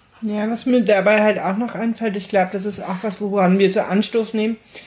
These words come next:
ist der Zwangskontext. Also, die Menschen, die auch so oft, ne, die, also, ein Mensch, der seine, seine Heimat, seine Freunde, seine Wurzeln, sein, seine Familie verlässt,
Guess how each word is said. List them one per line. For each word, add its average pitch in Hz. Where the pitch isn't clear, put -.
ist 202
der 226
Zwangskontext. 175
Also, 185
die 214
Menschen, 208
die 190
auch 180
so 220
oft, 196
ne, 233
die, 220
also, 208
ein 208
Mensch, 240
der 214
seine, 202
seine 190
Heimat, 247
seine 208
Freunde, 214
seine 208
Wurzeln, 226
sein, 196
seine 208
Familie 247
verlässt, 226